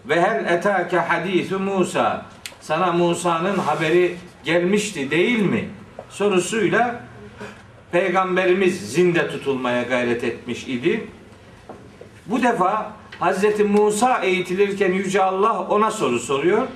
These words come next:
ve onun bazı şeylerin farkında olması gerektiğini ona öğretiyor. İfade şu.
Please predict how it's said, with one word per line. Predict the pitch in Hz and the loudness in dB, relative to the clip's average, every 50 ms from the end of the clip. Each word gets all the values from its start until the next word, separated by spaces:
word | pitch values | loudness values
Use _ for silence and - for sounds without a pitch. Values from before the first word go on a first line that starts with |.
| - - - - - - - - 160 | -14 -18 -20 -20 -20 -20 -10 -2 0
ve | 208 | 2
onun | 185 175 208 208 220 233 214 180 - - - - - - - - - - - - - - - - - - - - - - - 143 | 2 2 2 4 4 2 2 0 -2 -4 -6 -10 -16 -18 -20 -20 -20 -20 -20 -20 -20 -20 -20 -20 -20 -20 -20 -20 -20 -16 -2 0
bazı | 170 190 202 202 208 208 180 | 2 2 2 0 -2 -4 -4
şeylerin | - 190 185 175 170 170 170 190 214 214 | 0 0 2 2 2 2 2 0 0 -2
farkında | - 185 175 175 175 175 185 185 185 196 190 170 | 0 0 0 0 0 0 -2 0 2 2 2 2
olması | 170 175 165 165 160 - - 180 | 2 2 0 0 -2 -2 -2 -2
gerektiğini | 165 165 160 160 156 151 - - 147 143 147 175 208 240 247 - - - - - - - - | 0 0 0 0 0 -2 -2 -4 -6 -6 -4 -2 -2 -2 -2 -4 -8 -12 -16 -14 -6 -2 0
ona | 175 170 196 214 190 | 0 2 2 2 2
öğretiyor. | 175 175 151 135 127 113 - 123 110 - - - - - - - - - - - | 2 2 2 2 0 -2 -2 -4 -4 -4 -6 -8 -12 -18 -20 -20 -20 -20 -6 -4
İfade | 226 233 190 226 214 208 214 233 220 208 | -2 0 2 2 2 2 2 0 0 2
şu. | - 220 196 - | 2 2 2 2